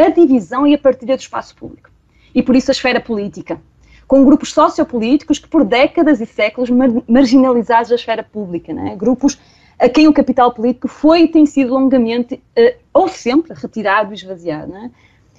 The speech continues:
A ocupação do espaço público é então um exercício de poder e todo poder, quando não reconhecido pela população, principalmente grupos maioritários, porque é isso que estamos a falar, estamos a falar de grupos que são reprimidos, mas que são maioritários, essa, esse não reconhecimento é para mim autoritário, não é?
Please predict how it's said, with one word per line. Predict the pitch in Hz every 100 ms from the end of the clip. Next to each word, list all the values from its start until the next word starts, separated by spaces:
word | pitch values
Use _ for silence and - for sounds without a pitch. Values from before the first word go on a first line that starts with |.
| _ _ -
A |
ocupação | 285 285 339 339 339
do |
espaço | 277 285 269 -
público | 294 294 294
é |
então | 285 277
um | 285
exercício | 240 277 302 -
de | 247
poder | - 220 208 240 277
e |
todo | 240 349 320
poder, | 254 214 208 196
quando | 247 233
não | 233 330
reconhecido | 311 - 269 247 247
pela | 220
população, | 202 214 208 226 247
principalmente | 240 - 214 208 156
grupos | 240 -
maioritários, | 220 196 175 170 185 311
porque | -
é |
isso | 190
que | -
estamos | 185
a | 165
falar, | - 156 240
estamos | 294 220
a | -
falar | 208 185
de | 165
grupos | 175 254 - - _ _ _ -
que |
são | - 269 226
reprimidos, | - 247 - 254 247 196
mas | 233
que | -
são | 294 269
maioritários, | 208 202 190 202 269 302 - _ _ _ _
essa, | 277 320 330 311 - _
esse | 269 285
não | 277 330
reconhecimento | - - 269 - 262 285 311 - -
é | 320
para | 294 262
mim | 240
autoritário, | 247 240 226 - 156 -
não | 185
é? | 226